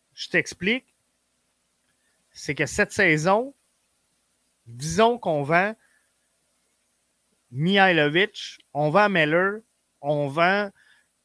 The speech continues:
Alistair Johnston. Tu peux pas recommencer avec trois Green l'année prochaine. Puis dire, « Les trois Green, là, on veut les former puis les vendre. » Non. Va en chercher deux, euh, vieux.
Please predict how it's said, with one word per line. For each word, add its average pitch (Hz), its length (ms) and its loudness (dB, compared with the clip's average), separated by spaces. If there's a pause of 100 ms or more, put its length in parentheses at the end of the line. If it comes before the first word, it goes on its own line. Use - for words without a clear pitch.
(140)
Alistair 170 500 0
Johnston. 165 580 -6 (1600)
Tu - 80 -16
peux 180 100 0
pas 269 140 0
recommencer 135 680 -4
avec 127 260 -4
trois 170 400 -2
Green 151 440 -4
l'année 127 240 -6
prochaine. 131 540 -8 (600)
Puis 165 120 -4
dire, « 190 200 2
Les 175 140 0
trois 233 340 2
Green, 233 460 -2
là, 233 300 -6
on 143 180 -4
veut 185 140 0
les 202 160 -4
former 190 420 -2
puis 196 120 -12
les 147 180 -2
vendre. » 135 500 -4 (340)
Non. 165 360 0 (1160)
Va 160 400 0
en 208 160 -2
chercher 147 400 -6
deux, 185 440 -2 (300)
euh, 117 80 -20 (180)
vieux. 135 560 -6